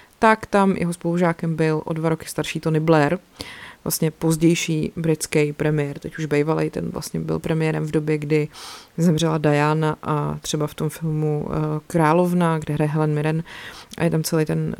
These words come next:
celá ta Dianina smrt a to všechno okolo stvárněný, tak tam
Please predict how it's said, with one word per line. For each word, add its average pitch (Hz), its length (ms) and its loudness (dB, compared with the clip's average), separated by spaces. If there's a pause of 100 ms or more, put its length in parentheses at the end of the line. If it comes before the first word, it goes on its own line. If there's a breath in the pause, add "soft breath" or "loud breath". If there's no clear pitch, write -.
celá 156 200 -2
ta 165 60 2
Dianina 156 460 2
smrt 156 340 -2
a - 80 -6
to 156 80 -8
všechno 165 280 -4
okolo 165 260 -4
stvárněný, 156 560 0
tak - 160 -8
tam 156 280 -2